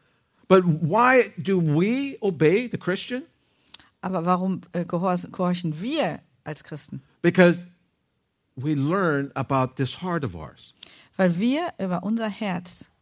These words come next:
Speaker 2: etwas entdeckt haben.
Speaker 1: We understand what Jeremiah is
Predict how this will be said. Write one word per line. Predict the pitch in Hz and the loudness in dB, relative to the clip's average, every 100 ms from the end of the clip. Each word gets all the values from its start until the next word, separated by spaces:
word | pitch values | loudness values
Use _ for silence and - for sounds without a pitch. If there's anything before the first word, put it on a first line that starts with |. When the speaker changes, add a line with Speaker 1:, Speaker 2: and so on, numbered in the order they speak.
| _ _ | _ _
Speaker 2:
etwas | 113 - 160 160 - - - | -14 -12 -12 -14 -18 -20 -10
entdeckt | 170 - 240 - | -8 -8 -10 -10
haben. | 147 - 139 - _ - | -12 -12 -14 -16 _ 4
Speaker 1:
We | 170 202 | 6 6
understand | 214 202 - 208 208 226 214 | 6 2 0 2 4 4 2
what | 175 | 0
Jeremiah | 113 170 160 151 156 | 2 2 4 2 0
is | 143 | -2